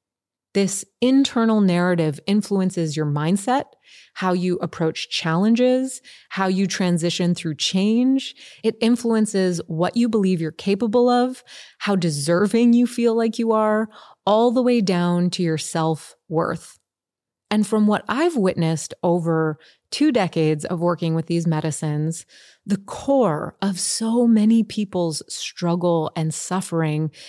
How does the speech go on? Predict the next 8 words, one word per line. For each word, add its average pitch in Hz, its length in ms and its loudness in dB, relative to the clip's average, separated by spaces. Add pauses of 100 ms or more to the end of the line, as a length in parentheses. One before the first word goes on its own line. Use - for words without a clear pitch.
(160)
comes 294 440 -2
down 208 440 0
to 202 300 -2
people 247 300 -6
telling 226 380 -2
themselves 185 420 0
a - 80 -6
narrative 185 760 0